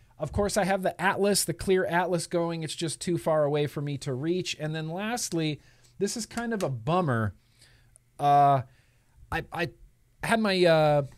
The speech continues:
you know, O-frame Grim Army Hexome that I love the crap out of so much with that, uh, legal R D A on top that I love the crap out of so much. I just, look at this setup.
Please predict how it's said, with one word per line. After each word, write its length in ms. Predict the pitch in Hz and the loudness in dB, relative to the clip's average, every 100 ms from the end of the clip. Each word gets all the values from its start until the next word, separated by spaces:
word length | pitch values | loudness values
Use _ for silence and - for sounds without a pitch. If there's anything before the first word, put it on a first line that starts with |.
| - - - | -20 -18 -8
you 80 | 269 | -6
know, 120 | 247 - | -4 6
O-frame 580 | 214 254 226 233 262 - | 6 6 4 0 0 0
Grim 220 | 190 240 | 2 4
Army 260 | 240 247 180 | 2 2 2
Hexome 520 | 220 - 254 247 269 | 0 0 0 0 -2
that 100 | 190 | 0
I 60 | 190 | 2
love 260 | 175 220 | 4 4
the 80 | 202 | 0
crap 340 | - 196 220 | 0 0 2
out 160 | 226 220 | 2 2
of 100 | 226 | 0
so 240 | - 208 | 2 2
much 300 | 220 214 220 | 2 0 -2
with 160 | 208 - | -4 -2
that, 280 | 185 180 - | -2 -2 0
uh, 120 | 180 | 0
legal 540 | 147 151 233 233 262 233 | 2 2 2 6 4 6
R 220 | 240 240 | 4 2
D 260 | 240 254 | 0 0
A 160 | 247 240 | 2 2
on 180 | 247 233 | -2 -4
top 280 | 247 247 254 | -4 -4 0
that 100 | 202 | 0
I 60 | |
love 240 | 180 226 214 | 2 0 -2
the 80 | |
crap 300 | 165 202 220 220 | -4 -2 0 0
out 100 | 214 | -2
of 80 | |
so 180 | - 214 | -2 -2
much. 280 | 208 196 214 | -2 -2 -4
I 20 | |
just, 220 | 233 269 | -6 -8
look 180 | 190 269 | -6 -4
at 80 | 339 | -4
this 160 | 339 - | 0 2
setup. 460 | 208 240 175 - | 4 4 2 -4